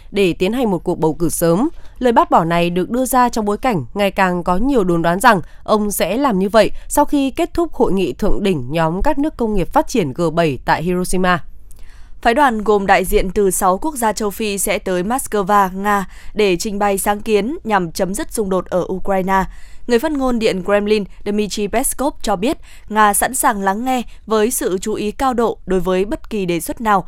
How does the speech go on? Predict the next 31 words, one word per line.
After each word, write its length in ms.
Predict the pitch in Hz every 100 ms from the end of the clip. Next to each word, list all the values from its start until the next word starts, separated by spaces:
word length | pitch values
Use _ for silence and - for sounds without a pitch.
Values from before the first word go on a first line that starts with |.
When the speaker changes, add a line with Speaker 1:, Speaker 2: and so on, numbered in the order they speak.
| - -
Speaker 2:
góp 200 | 214 262
phần 220 | 208 185
giải 200 | 196 185
quyết 240 | - 311 -
tình 160 | 190
hình 200 | 185 165 -
ở 200 | 180 -
Ukraine. 520 | 190 185 185 180 185 175 - - - - - - -
Speaker 1:
Theo 140 | 262
hãng 160 | 254 233
tin 260 | 262 240
Reuters, 480 | 226 220 214 220 208 - -
Chủ 120 | 233
tịch 160 | 208 185
Duma 300 | 254 254 233
Quốc 220 | 254 320
gia 240 | 311 233 220
Nga 380 | 214 214 208 202 -
Volodin 580 | 185 220 220 196 220 214 - - - -
kêu 140 | 285
gọi 280 | - 226 -
cấm 340 | - 208 190 247
xe 220 | 311 269
tải 180 | 208 151
Ba 140 | 185
Lan 280 | 220 214 214
đi 120 | 226
qua 240 | - 214
lãnh 200 | 202 196
thổ 160 | 226 240
Nga 300 | 143 202